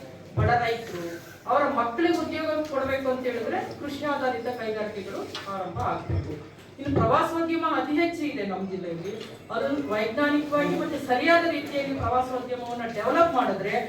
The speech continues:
ಪ್ರವಾಸೋದ್ಯಮದಲ್ಲೂ ಕೂಡ ಅತಿ ಹೆಚ್ಚು ಪರಿಗಣಿಸಬೇಕು ಅನ್ನುವಂಥ ವಿಚಾರಗಳನ್ನ ನಾವು ಈ ಸಂದರ್ಭದಲ್ಲಿ ಎತ್ತುತ್ತಾ ಇದ್ದೇವೆ. ಪ್ರತಿ ಮನೆ ಮನೆಗೆ ಹೋಗುವಂತ ಅಭಿಯಾನವನ್ನ ನಾವು ಹಾಕ್ತಾ ಇದ್ದೀವಿ.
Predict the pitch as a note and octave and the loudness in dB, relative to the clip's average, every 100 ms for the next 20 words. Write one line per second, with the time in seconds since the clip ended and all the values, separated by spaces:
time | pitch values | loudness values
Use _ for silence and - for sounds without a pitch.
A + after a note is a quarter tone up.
0 | - - - A3+ C#4 D4 D4+ D#4 D#4+ D#4 | -8 -12 -4 0 2 2 2 2 2 4
1 | D4+ E4 E4 D#4 - D4 D4 - - - | 2 0 0 0 -2 -2 0 -2 -4 2
2 | A#3+ D4+ D#4+ - C4 B3 A#3 A3+ G#3 G3+ | 4 6 4 0 -2 -4 -4 -6 -4 -6
3 | A3 G3+ - A3 G3 F#3+ G#3 A#3 A3 - | -8 -10 -6 -6 -6 -6 -4 -4 -4 -10
4 | - G3+ G#3+ A3+ A3 G3+ G3+ G3 G3+ F#3+ | -10 -4 -4 -4 -4 -2 -2 -4 -4 -4
5 | G3 A3 A3+ A#3 D4 E4 - - - G#3 | -4 -4 -2 -2 -2 0 -2 -2 -4 -2
6 | A#3 D4+ D4 D4 C#4 A#3+ B3 B3 A#3+ A#3+ | 2 4 4 2 0 2 2 2 0 0
7 | D4 - - - G3+ G#3+ E4+ D#4+ D#4 C#4+ | 0 0 -6 -8 -4 4 6 6 4 0
8 | C#4 B3 A3+ G#3+ - A#3 A3 A3 - - | 0 0 0 -2 -6 -6 -6 -4 -6 -8